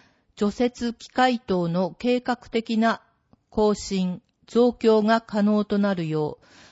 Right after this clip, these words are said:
財政支援を強化すること。六、公共施設の点検や診断、補修、更新が交付対象となるよう、採択要件を緩和するなど、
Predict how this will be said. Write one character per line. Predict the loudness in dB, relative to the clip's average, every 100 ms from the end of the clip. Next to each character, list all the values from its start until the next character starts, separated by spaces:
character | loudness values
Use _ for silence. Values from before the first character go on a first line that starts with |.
| _
財 | 0 0
政 | 0 2 2
支 | 2 -2 0
援 | 0 0
を | -4
強 | -2 2 2
化 | 0
す | -6 -6
る | -10
こ | -10 -10
と。 | -10 -10 _ _ _ _ _ -2
六、 | -2 0 -2 -2 _ _ _ _ _ _ _
公 | 0 2 2
共 | 2 4 4
施 | 2
設 | -2 -2 -2 -4
の | -4 -4
点 | -2 0 0
検 | -2 -4 -2
や | 0 -2 -2 _
診 | -16 -10 -2 0 0
断、 | 0 -2 -2 -6 _ _ _
補 | -6 -4
修、 | -2 -2 2 2 0 -6 _
更 | -4 0 2
新 | 0 -2 0 0
が | 0 -2 _ _
交 | 0 2 4
付 | 0 0
対 | 0 0
象 | -2 -2 -2
と | -2
な | -2 -4
る | -4
よ | -4 -4 -6
う、 | _ -20 -20 -20 _ _ -8
採 | -2 -2
択 | -2 -4 0
要 | 2 2
件 | 0 -4 -2
を | -4
緩 | -4 -2 -2 0
和 | -4
す | -6 -8
る | -6
な | -6
ど、 | -4 -4 -6